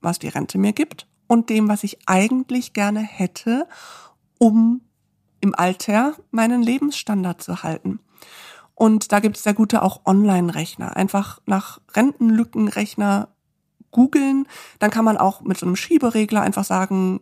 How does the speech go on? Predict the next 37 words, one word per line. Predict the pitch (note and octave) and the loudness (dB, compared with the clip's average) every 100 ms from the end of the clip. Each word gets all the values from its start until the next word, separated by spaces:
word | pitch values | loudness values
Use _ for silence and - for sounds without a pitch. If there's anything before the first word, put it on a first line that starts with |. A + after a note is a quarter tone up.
| _ | _
wie | - - F#3 E3+ | -20 -12 -8 -2
alt | - C4+ - | 0 0 -2
war | G3+ G3+ - | 0 0 0
ich, | F#3+ - | -4 -6
als | - | -8
ich | E3+ - | -8 -6
angefangen | E3+ E3 F3 C#3+ E3 F3 | -6 -4 -6 -8 -6 -6
habe, | D#3+ D#3 F#3+ - - - _ - | -6 -6 -8 -12 -20 -20 _ 0
einem | F3 E3+ | 2 4
Job | C4 C4+ | 2 0
nachzugehen, | B3 A3+ A#3 - G#3+ G3+ G3+ G#3 G#3 | 0 -2 -2 -8 -4 0 2 2 0
habe | F#3 D#3+ | -4 -6
ich | F3 | -6
Kinder, | - C4+ B3 A3+ | -4 -2 0 -2
ja | G#3+ G3+ | -2 -4
oder | G3+ F#3+ | -2 -4
nein | F#3+ F#3 F3+ F3+ F3+ - | -2 -2 -2 0 -2 0
und | F#3+ F#3 | 0 0
so | - | 0
weiter. | F#3 G#3 C4+ | -2 0 -2
Und | E4+ | -2
dann | D4 | -4
spuckt | - - | -4 -10
es | B3 | -6
mir | A3+ | -2
am | A3 | 0
Ende | G3+ G#3 | 0 -2
eine | - A#3 | -2 -6
Zahl | - G3 G3+ - | -6 -2 -2 -2
aus. | - - - _ _ _ _ - | -6 -10 -16 _ _ _ _ -2
Und | G3 | 2
mit | F3+ | 2
dieser | G3 F#3 F3+ | 2 0 -2
Zahl | - F#3+ F#3+ D4+ F#4 | -2 -2 0 0 -4
kann | - G3 | -4 -2
ich | F#3 - | -2 -6
dann | - C#3+ F#3+ D4 | -4 -2 0 0